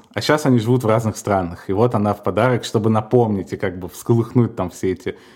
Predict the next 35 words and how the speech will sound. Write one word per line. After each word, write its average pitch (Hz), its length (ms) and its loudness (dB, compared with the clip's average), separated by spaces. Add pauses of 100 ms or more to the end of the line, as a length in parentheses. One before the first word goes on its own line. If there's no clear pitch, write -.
(140)
приятные 107 440 2
воспоминания, 120 560 2
у 104 60 0
отца 104 300 0
заказала 98 440 0
это 92 160 -4
видео. 92 300 -4
В 110 40 2
общем, 131 340 2 (420)
мне 131 220 4
прям 120 320 0 (100)
понравилось 123 600 2
как-то - 280 -8
это 90 140 -10
все 107 240 0
очень. 151 380 0 (360)
И 123 160 2
прикольный 120 520 2
ракурс 104 520 -2
чуть 92 200 -10
с 98 80 -8
другой 110 280 2
стороны, 117 300 2
который 113 320 2
сразу 127 320 0
как-то 110 300 0
облагораживает 110 1080 0
прям 123 480 0
<laughs> - 180 -20
моментально 113 800 2 (100)
всю - 220 -4
вот 98 140 -2
эту 95 160 -4
вот 95 160 -4
идею. 143 440 2